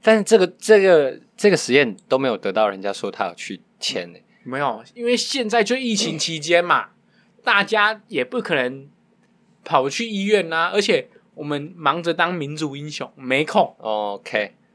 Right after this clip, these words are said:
Speaker 1: 好了，那等你当完民族英雄的时候，疫情结束的时候，你要做事情很多，你要环岛，还要签急救同意书。
Speaker 2: 简单呐。
Speaker 1: 好。
Speaker 2: <laughs>
Speaker 1: 那再往，往，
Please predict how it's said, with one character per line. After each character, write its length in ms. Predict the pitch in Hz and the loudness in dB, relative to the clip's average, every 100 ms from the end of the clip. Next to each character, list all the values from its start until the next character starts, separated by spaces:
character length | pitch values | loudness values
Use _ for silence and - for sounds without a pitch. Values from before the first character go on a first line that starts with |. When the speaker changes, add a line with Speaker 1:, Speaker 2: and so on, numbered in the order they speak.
| _ | _
Speaker 1:
好 200 | - 113 | 4 4
了， 140 | 120 - | 4 2
那 140 | 160 | 2
等 140 | 151 143 | 2 2
你 80 | |
当 160 | 123 139 | 0 2
完 120 | 131 | 2
民 180 | 113 113 | 0 -6
族 200 | 113 107 | -8 -6
英 140 | 110 | -8
雄 140 | 113 98 | -8 -10
的 60 | |
时 100 | 90 101 | -6 -6
候， 100 | 117 | -4
疫 100 | 131 | -8
情 220 | 110 101 | -10 -8
结 160 | 95 | -8
束 220 | 95 110 98 | -10 -12 -14
的 60 | |
时 120 | - | -14
候， 140 | 90 - _ - - | -16 -16 _ -20 -12
你 80 | |
要 120 | 101 104 | -8 -6
做 180 | 113 | -6
事 160 | 101 107 | -8 -12
情 100 | 92 | -16
很 80 | - _ | -20 _
多， 220 | - - _ _ _ | -20 -20 _ _ _
你 80 | 104 | -10
要 100 | 104 | -8
环 220 | 101 92 | -8 -8
岛， 200 | 92 - _ _ _ _ | -10 -12 _ _ _ _
还 160 | 107 | -6
要 80 | 104 | -6
签 200 | - 98 | -6 -14
急 120 | - | -16
救 100 | - | -20
同 240 | - 90 87 | -20 -20 -20
意 40 | |
书。 180 | - - _ _ _ _ _ _ _ _ _ | -20 -20 _ _ _ _ _ _ _ _ _
Speaker 2:
简 260 | 135 120 110 170 | -10 -10 -8 -2
单 220 | 196 208 | 0 0
呐。 120 | 160 - _ | -4 -6 _
Speaker 1:
好。 200 | 92 90 | -8 2
Speaker 2:
<laughs> 80 | 196 214 196 151 147 143 135 _ - _ _ _ _ _ _ _ _ _ _ _ _ _ _ _ _ | 4 4 2 0 -6 -12 -18 _ -20 _ _ _ _ _ _ _ _ _ _ _ _ _ _ _ _
Speaker 1:
那 180 | 120 110 | -2 2
再 480 | 110 110 104 101 98 _ _ - | 4 4 4 0 -4 _ _ 2
往， 280 | 120 117 117 _ _ | 2 2 -6 _ _
往， 260 | 123 113 | 2 2